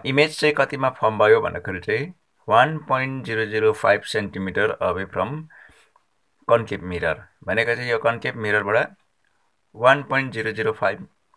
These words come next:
भन्नाले almost यो फोकसमा नै फर्म भएको थियो। त्यहाँबाट हामीले के बुझेको थियो भन्दाखेरि चाहिँ यदि हामीले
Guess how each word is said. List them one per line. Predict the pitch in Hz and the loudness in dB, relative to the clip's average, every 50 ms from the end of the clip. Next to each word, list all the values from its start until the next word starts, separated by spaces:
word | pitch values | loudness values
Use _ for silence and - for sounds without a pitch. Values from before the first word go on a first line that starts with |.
| _ _ _ _ _ - | _ _ _ _ _ -8
भन्नाले | 90 90 95 104 101 101 101 110 - - 196 - _ _ _ _ _ _ _ _ _ _ _ _ _ _ _ _ _ _ - - | -6 -2 2 2 2 2 2 0 0 -2 -6 -12 _ _ _ _ _ _ _ _ _ _ _ _ _ _ _ _ _ _ 4 6
almost | 123 127 135 151 165 175 - - - - | 6 6 6 4 0 0 0 -2 -2 -2
यो | 113 117 131 147 - | -2 -4 -4 -4 -6
फोकसमा | - 101 95 92 107 104 - - 98 92 | -6 -6 -4 -2 -2 -4 -4 -4 -2 -2
नै | 90 95 120 156 160 - _ _ _ _ _ _ _ - | -2 -2 -4 -6 -10 -14 _ _ _ _ _ _ _ -6
फर्म | - 98 95 87 | -4 -4 0 0
भएको | 82 78 156 82 | 0 -2 -2 -4
थियो। | 80 - - 73 - - _ _ _ _ _ - | -10 -12 -14 -16 -16 -16 _ _ _ _ _ 2
त्यहाँबाट | 135 139 147 151 | 4 6 8 8
हामीले | 143 123 107 110 107 113 | 8 6 4 2 0 -2
के | 110 165 175 | -2 -2 -4
बुझेको | 160 156 139 127 117 113 | -2 -2 -2 -2 -2 -4
थियो | - 117 117 117 120 113 | -6 -6 -6 -4 -4 -4
भन्दाखेरि | 101 82 85 87 - - 85 85 | -4 -6 -8 -10 -10 -8 -8 -8
चाहिँ | - - 87 85 - - _ _ _ _ _ _ _ - | -6 -4 -4 -4 -6 -10 _ _ _ _ _ _ _ -10
यदि | 98 95 95 95 | -8 -6 -6 -6
हामीले | - 92 92 98 95 95 101 110 135 151 160 | -4 -4 -4 -4 -2 0 0 0 0 -2 -6